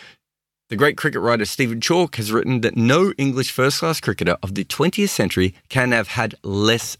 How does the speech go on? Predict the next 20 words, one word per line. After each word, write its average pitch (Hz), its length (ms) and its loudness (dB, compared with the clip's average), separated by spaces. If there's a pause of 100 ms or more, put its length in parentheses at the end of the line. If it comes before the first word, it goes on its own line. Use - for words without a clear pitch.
ability. 92 520 -4 (340)
But - 100 -8
it - 40 -2
doesn't 214 240 0
matter, 202 260 0 (460)
because 147 180 -2
his 175 140 0
pads 160 340 0
protect - 360 -8
the - 60 -16
stumps. - 540 -6 (240)
John 135 260 2
Gunn, 120 360 0
the 90 160 -6
team 127 400 -2
umpire, 110 540 -2 (200)
never 104 580 2
gives 71 280 -8
him 73 100 -6
out. 73 200 -12